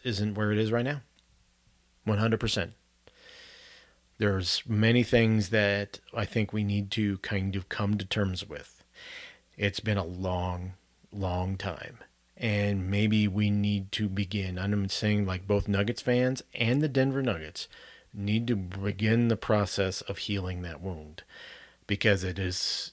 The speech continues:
it is not fair to Denver Nuggets fans, it's not fair to Carmelo, and it's not fair to the, to Nuggets themselves to have this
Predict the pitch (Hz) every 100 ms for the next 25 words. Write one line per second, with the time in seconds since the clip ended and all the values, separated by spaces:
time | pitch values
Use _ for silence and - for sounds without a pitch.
0 | - 113 98 98 95 87 82 - - -
1 | - 110 104 104 123 117 113 - - -
2 | 104 98 - 104 92 85 80 76 76 78
3 | 76 - - _ _ _ - 107 92 87
4 | 123 - 151 165 107 92 85 - - 85
5 | 82 - 85 92 139 160 170 160 147 151
6 | - 147 139 131 113 110 110 107 104 -
7 | 107 104 120 120 - 98 95 123 87 82
8 | 87 - - - - 104 117 104 98 101
9 | - -